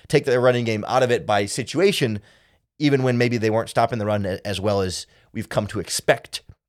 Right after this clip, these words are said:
from this Bears team. But one of the wrinkles that the Bears put out a lot more against the Lions,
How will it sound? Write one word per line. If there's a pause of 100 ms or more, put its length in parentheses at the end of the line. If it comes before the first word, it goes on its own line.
(140)
from
this
Bears
team.
But (360)
one
of
the
wrinkles (720)
that
the
Bears
put
out
a
lot
more
against
the
Lions,